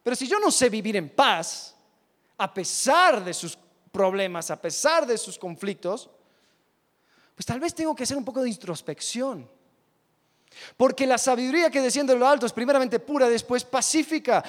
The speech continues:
Romanos capítulo doce, versículo dieciocho y diecinueve dice: "No paguéis a nadie mal por mal". Procurad lo bueno delante de los hombres. Si es posible,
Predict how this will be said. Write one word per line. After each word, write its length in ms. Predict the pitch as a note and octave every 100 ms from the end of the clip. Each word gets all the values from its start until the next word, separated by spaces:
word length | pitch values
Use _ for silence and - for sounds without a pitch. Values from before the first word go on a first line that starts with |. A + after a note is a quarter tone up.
| -
Romanos 460 | A3 B3 D#4 D4+ -
capítulo 380 | A#3+ A#3 B3+
doce, 260 | A#3+ D4 C#4+
versículo 340 | A3+ A#3+ A3+
dieciocho 380 | A#3+ A3 B3+ C4
y 60 | B3+
diecinueve 420 | A#3 B3 D4 C4
dice: 300 | D4+ B3+ G#3 - - -
"No 1000 | F#3+ C4+ F4+ D4+ C#4 E4+ - - - _ _
paguéis 400 | - C4+ D#4+ B3
a 80 | C#4+
nadie 480 | C#4 D#4 F#4 D4+ C4+
mal 360 | B3+ D4 D#4+ -
por 220 | B3+ A#3+
mal". 500 | C#4 D#4+ B3 D3+ B2+ - _ _ _ _ _ _ - - -
Procurad 600 | - C#4+ C#4+ C#4+ D#4 F4+
lo 200 | D#4 D4+
bueno 460 | B3 D4 F#4 F4 D4+
delante 520 | C4+ C4+ C#4 C#4+ C#4
de 100 | A#3+
los 200 | A3+ A3
hombres. 600 | D4 D#4+ D4 A3+ C#3 - - -
Si 180 | - D4
es 220 | E4+ F4
posible, 1120 | F4+ D4 - - - E4+ D4 C#4+ F3+ B2+ -